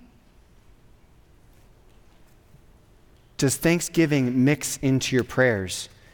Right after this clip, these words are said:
even into your requests? The second half of five and six, Paul talks about thanking God for the gospel increase in the world and in them.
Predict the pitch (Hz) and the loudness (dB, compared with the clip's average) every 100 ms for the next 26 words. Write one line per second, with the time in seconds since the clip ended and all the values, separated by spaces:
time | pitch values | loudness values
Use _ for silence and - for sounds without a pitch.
0 | - - 143 160 160 123 - 123 104 - | -20 -6 0 2 2 0 0 -2 -2 -4
1 | 139 101 - - - - - _ _ - | -4 -4 -6 -8 -8 -10 -20 _ _ -20
2 | - - - - - - - _ _ _ | -20 -20 -20 -20 -20 -20 -20 _ _ _
3 | - - - 117 160 165 156 147 123 117 | -14 -12 -6 -2 -2 -2 0 0 0 -2
4 | - 131 120 110 - - 156 107 - - | 0 2 0 -4 -8 -2 -2 -2 -8 -10
5 | - - - - _ - - - _ - | -12 -20 -20 -20 _ -20 -20 -20 _ -18
6 | - 143 139 139 135 - - - - - | -2 2 2 0 -4 -14 -20 -20 -14 -10
7 | - 190 196 - 120 117 123 - - 170 | 0 2 2 -4 2 2 2 -4 0 0
8 | 175 185 160 139 127 127 127 - - - | 2 0 2 4 4 2 -2 -12 -18 -6
9 | 123 117 143 151 - 156 160 135 151 143 | -2 2 2 2 -2 -6 -4 -2 0 0
10 | - 139 120 110 135 127 110 - 123 117 | 0 -2 -2 0 2 2 2 -2 -4 -2
11 | 110 107 113 92 90 | -2 -2 -2 -4 -8